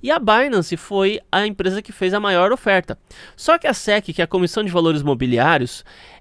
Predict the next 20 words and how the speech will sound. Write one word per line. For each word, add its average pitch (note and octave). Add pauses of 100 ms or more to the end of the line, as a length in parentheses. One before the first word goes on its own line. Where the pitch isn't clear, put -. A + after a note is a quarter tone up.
ela D4+
entrou B3+
na A3+
disputa G#3+
e G3+
falou A3
o A#3
seguinte: A#3
"Não, F#3 (200)
a C3
Binance F3
não A#3+
pode G#3+
comprar, A#3
porque F3+
nós G3
não G#3
confiamos A#3+
na C4
Binance." F#3+